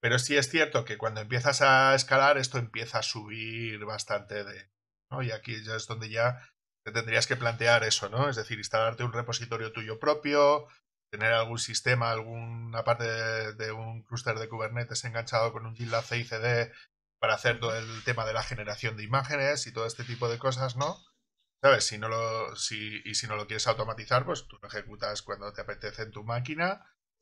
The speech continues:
Speaker 1: y simplemente lo subes al repositorio, ¿no? Pero me resulta que es un tema bastante interesante,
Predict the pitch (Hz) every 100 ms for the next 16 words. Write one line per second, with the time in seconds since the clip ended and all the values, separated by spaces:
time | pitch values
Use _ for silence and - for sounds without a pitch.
0 | _ 101 107 101 104 104 104 101 104 101
1 | - 101 101 104 98 - 90 101 98 -
2 | - 131 113 110 107 - 123 123 127 123
3 | 117 113 120 113 - _ _ _ _ 113
4 | 127 113 120 123 117 107 107 101 - 101
5 | -